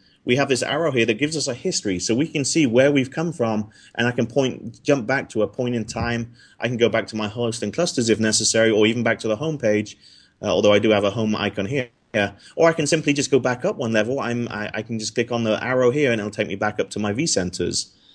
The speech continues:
for example. And so let's, uh, let's click on the hosts here. I wanna show something else that we've, we've actually done as well.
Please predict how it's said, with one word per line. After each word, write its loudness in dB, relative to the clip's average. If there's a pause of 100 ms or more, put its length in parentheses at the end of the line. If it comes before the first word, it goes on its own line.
(180)
for -2
example. -4 (1400)
And -2
so 6
let's, 4
uh, 4
let's 2
click -2
on -2
the -6
hosts 0
here. 2 (600)
I -14
wanna -4
show -2
something -4
else -6
that -2
we've, -4
we've -6
actually -2
done -2
as -6
well. -2